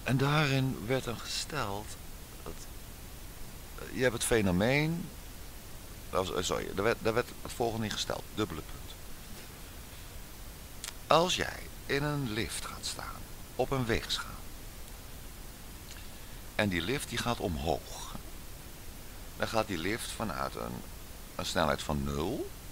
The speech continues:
want dan kon je instappen, kon je de weegschaal neerzetten, ga je boven de weegschaal staan, dan druk je op het knopje driehonderdste verdieping of zo,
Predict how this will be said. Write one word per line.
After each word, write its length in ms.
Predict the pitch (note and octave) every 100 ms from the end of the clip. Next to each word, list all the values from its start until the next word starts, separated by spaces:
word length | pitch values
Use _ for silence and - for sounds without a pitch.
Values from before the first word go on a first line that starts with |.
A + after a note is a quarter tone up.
| -
want 140 | - D#3
dan 80 |
kon 140 | - D2+
je 120 | A#1+
instappen, 600 | B1+ - F2 F#2 - B2
kon 140 | -
je 60 | B1
de 100 | A1+
weegschaal 480 | B1 C#2+ - F2 F#2+
neerzetten, 500 | F#2+ F#2+ G2+ G2+ - -
ga 120 | -
je 80 | -
boven 260 | - - -
de 80 | -
weegschaal 440 | F2+ A#2 - C3+
staan, 280 | C#3 C#3+ E3 - - - -
dan 100 | -
druk 240 | G2 F#2 E2
je 80 | D#2
op 60 |
het 80 | -
knopje 500 | - F2 - D2+ D2
driehonderdste 580 | - E2+ D#2 D#2 D2 -
verdieping 440 | D#2 - - E3+
of 80 | F#3
zo, 240 | - G#3